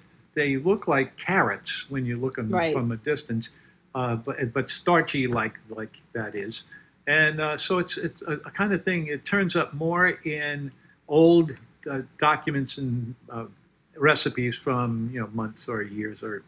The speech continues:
Speaker 1: who knows.
Speaker 2: Hundreds of years. <gasps> Do you remember
Speaker 1: Yeah.
Speaker 2: when you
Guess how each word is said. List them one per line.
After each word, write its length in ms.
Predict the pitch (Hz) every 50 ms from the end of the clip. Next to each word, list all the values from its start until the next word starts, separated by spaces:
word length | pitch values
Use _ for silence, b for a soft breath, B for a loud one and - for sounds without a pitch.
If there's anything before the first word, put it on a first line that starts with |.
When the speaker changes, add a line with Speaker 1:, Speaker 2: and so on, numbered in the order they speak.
| _ _ -
Speaker 1:
who 140 | 123 117
knows. 180 | 104 101 98 95
Speaker 2:
Hundreds 380 | - 120 113 196 190 185 175 -
of 80 | 175 170
years. 280 | 170 170 160 - -
<gasps> 100 | - B B 269 262 B B B B B B B B
Do 80 | -
you 60 | 415
remember 200 | 453 494 508 523 523
Speaker 1:
Yeah. 80 | -
Speaker 2:
when 240 | 427 415 330 294 285
you 400 | 269 269 262 254 247 240 240 -